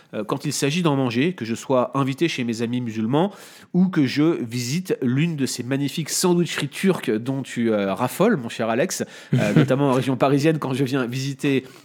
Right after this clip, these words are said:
Speaker 1: euh, Paris, pour prendre un grec, salade tomate oignon, ça c'est une belle chose, et je ne crois pas que la Bible s'y oppose.
Speaker 2: Justement, Guillaume, la Bible a-t-elle quelque chose à dire sur cette question ?
Speaker 1: Oui, je, je pense que justement la Bible en parle, même si bien sûr elle ne mentionne pas l'existence de la nourriture halal, puisque le, l'islam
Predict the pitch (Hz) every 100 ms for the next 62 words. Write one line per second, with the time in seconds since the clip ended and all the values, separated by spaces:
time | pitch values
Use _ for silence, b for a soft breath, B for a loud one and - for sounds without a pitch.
0 | - 110 101 131 147 233 262 B - 131
1 | - 214 156 110 127 185 - - 131 156
2 | 151 135 - 107 117 139 - 185 185 131
3 | - 117 110 - 190 226 117 B B -
4 | 131 120 226 170 151 127 185 143 - 175
5 | 233 185 98 - _ _ _ _ _ _
6 | B - 110 - 120 165 127 147 175 117
7 | 131 160 - 113 - 151 143 120 - 151
8 | 123 107 135 180 - 110 127 - 135 -
9 | 139 131 - _ _ _ B B B 160
10 | 311 330 156 139 127 127 170 330 - 151
11 | 254 - 160 302 160 185 170 139 - 240
12 | 269 123 B B 123 139 - 156 147 -
13 | 180 131 120 123 123 131 127 139 120 113
14 | 123 143 127 117 104 110 117 117 - 147
15 | 302 151 - - 120 107 120 110 - 143
16 | 131